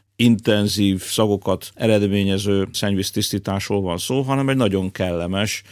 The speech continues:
mint hogyha egy állatkertnek a botanikus kertjében sétálnánk körülményekről. Önök nem csak a mikroorganizmusokkal, hanem fejlettebb, élőlényekkel,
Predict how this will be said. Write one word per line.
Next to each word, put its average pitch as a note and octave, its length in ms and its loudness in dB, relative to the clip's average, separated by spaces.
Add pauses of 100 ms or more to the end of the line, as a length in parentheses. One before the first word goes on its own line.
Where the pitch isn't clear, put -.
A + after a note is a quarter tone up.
(180)
mint - 160 -8
hogyha G#2 240 -2
egy G2 180 0
állatkertnek F#2 680 -2
a F#2+ 40 0
botanikus F#2 540 -2
kertjében F2+ 540 -2
sétálnánk F#2 680 -6
körülményekről. E2+ 800 -8 (260)
Önök A2 300 2
nem B2 120 2
csak A#2 220 -2
a G2+ 220 4
mikroorganizmusokkal, G#2 1080 0
hanem G2+ 300 0
fejlettebb, G2 760 0 (360)
élőlényekkel, G2+ 1040 0